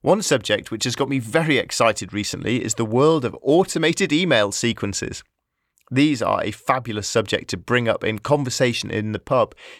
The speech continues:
if it's feeling a bit crowded and you'd like to clear some space around you.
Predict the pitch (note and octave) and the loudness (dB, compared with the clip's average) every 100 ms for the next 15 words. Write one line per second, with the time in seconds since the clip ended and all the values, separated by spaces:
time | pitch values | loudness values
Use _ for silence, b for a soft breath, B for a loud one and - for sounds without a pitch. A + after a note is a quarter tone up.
0 | - A2 - - C3 A#2 A#2 - - A#3 | -8 -6 -4 -2 0 0 -6 -12 0 0
1 | D#3+ - - A#2 G#2+ G#2+ G#2+ B B G#2 | 0 -2 0 2 2 0 -4 B B -4
2 | A2 G#2+ A2+ - - - A#2 G#2+ G2 F#2+ | -2 2 0 0 -6 -2 0 0 -2 -2
3 | - G#2 - F#2+ F#2 F#2 F#2 | 0 0 0 -4 -4 -6 -10